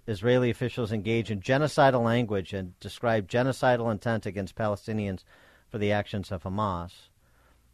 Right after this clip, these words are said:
The English Gar-, uh, U K's, uh, Guardian published at least three opinion pieces this week warning the same. Hundreds of international law scholars from around the world signed a statement reporting they'd find, they'd found signs in Israel that warn of a potential genocide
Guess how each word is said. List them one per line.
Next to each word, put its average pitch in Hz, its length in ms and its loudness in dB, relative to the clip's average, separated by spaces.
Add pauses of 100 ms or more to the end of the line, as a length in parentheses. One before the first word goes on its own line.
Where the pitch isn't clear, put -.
(400)
The 113 120 0
English 110 300 -2
Gar-, 120 260 2
uh, 104 320 -2
U 104 200 -6
K's, 110 400 0
uh, 104 60 -4
Guardian 113 440 0
published 107 280 -4
at 117 80 -4
least 113 200 -4
three 123 160 -2
opinion 117 340 0
pieces 104 340 -6
this - 220 -10
week 101 180 -6
warning 98 240 -4
the 90 60 -6
same. 107 300 -4
Hundreds 147 360 -2
of 120 80 -4
international 120 500 0
law 107 180 -2
scholars 101 340 -2
from 104 200 -6
around 101 200 -2
the 98 80 -4
world 107 260 -2
signed 101 240 -6
a 92 40 -10
statement 101 460 -6 (460)
reporting 117 380 0
they'd 110 180 0
find, 104 360 -2 (120)
they'd 107 260 -2
found 101 260 -2
signs 117 360 0
in 107 120 -2
Israel 110 340 -2
that 98 200 -2
warn 110 240 0
of 95 80 -4
a 98 40 -4
potential 110 460 -6
genocide 104 720 -2